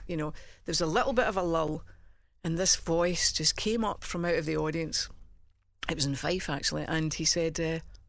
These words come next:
I, I'd been saying, I'd been saying something about, you know, "Oh, I like to pretend I'm a big superstar when I'm on stage. It makes me feel very confident, blah, blah." And this, this voice floated up, and he said, "Horse, you saved my life."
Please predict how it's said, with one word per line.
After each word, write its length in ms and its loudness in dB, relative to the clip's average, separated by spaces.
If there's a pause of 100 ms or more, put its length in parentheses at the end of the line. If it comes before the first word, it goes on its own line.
(1040)
I, 160 4
I'd 140 4
been 120 2
saying, 420 2 (420)
I'd 220 -2
been 140 2
saying 280 4
something 320 2
about, 300 2
you 120 0
know, 220 2 (420)
"Oh, 240 4 (320)
I 80 4
like 240 2
to 80 0
pretend 320 2
I'm 80 0
a 60 2
big 200 2
superstar 560 2
when 120 0
I'm 80 0
on 60 2
stage. 280 0
It 60 -2
makes 180 -2
me 80 -2
feel 160 -2
very 200 -2
confident, 540 -2
blah, 100 -4
blah." 200 -4
And 120 -4
this, 260 0 (240)
this 140 2
voice 320 2
floated 340 -2
up, 220 -4
and 180 -4 (460)
he 60 -2
said, 340 0 (960)
"Horse, 260 2
you 60 0
saved 280 2
my 140 -2
life." 460 -2